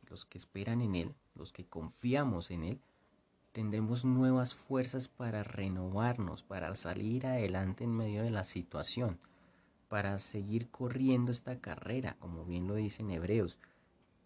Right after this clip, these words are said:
puestos la mirada en Jesús, el único autor y consumador de la fe, por quien la fe empieza y termina. No se cansarán, por más que venga la aflicción, por más que vengan las pruebas,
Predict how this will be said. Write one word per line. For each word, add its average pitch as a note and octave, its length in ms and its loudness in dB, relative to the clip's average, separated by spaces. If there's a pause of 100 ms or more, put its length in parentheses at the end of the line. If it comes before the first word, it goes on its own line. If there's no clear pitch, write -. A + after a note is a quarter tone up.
puestos A2 460 -2
la A#2 100 2
mirada F#2+ 400 0
en G#2 140 -2
Jesús, - 640 -2
el F#2+ 220 -4
único A2+ 400 2
autor G#2+ 320 -2
y A#2 60 -2
consumador E2+ 560 -4
de E2+ 100 -2
la F2 100 -2
fe, C3+ 200 -6
por - 220 -10
quien G2+ 240 -8
la E2+ 120 -4
fe A#2+ 200 -4
empieza C#3+ 580 -2 (560)
y F#2+ 120 -4
termina. F2+ 580 0 (840)
No F2+ 160 -2
se G#2 160 -6
cansarán, E2 580 -6 (400)
por D2 140 -10
más E2+ 320 0
que G#2 160 -6
venga G2+ 260 -2
la G2+ 120 0
aflicción, E2+ 600 -6 (400)
por D#2+ 120 -10
más E2 260 -6
que F#2 120 -10
vengan F#2 360 -4
las - 180 -6
pruebas, F2+ 420 -6